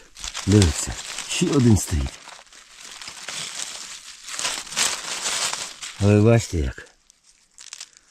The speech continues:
Вже трошки шапка порепана. Ну, то означає, що вологі...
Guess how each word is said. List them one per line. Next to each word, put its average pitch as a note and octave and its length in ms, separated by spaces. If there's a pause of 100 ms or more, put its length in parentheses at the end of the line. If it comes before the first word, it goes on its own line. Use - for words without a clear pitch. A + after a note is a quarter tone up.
(160)
Вже F#2+ 220
трошки E2 560
шапка F2+ 360
порепана. F#2 540 (840)
Ну, C3 160
то G#2+ 180
означає, F#2 540
що D#2+ 240 (1600)
вологі... F#2+ 680